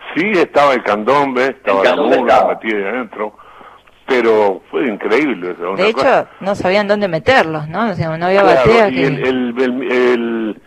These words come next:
Speaker 1: la revista Dami te-, tenía a Hugo, Kay Jarrett,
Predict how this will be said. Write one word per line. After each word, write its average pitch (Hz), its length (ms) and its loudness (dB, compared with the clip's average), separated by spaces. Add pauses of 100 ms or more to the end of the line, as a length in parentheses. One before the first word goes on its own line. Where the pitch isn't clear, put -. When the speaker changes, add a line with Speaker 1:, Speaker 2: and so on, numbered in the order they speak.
(320)
Speaker 1:
la 120 160 0
revista 151 320 2
Dami 180 260 2 (160)
te-, 147 140 0
tenía 139 400 0
a 127 200 4
Hugo, 190 480 2 (960)
Kay 147 260 0
Jarrett, 147 400 2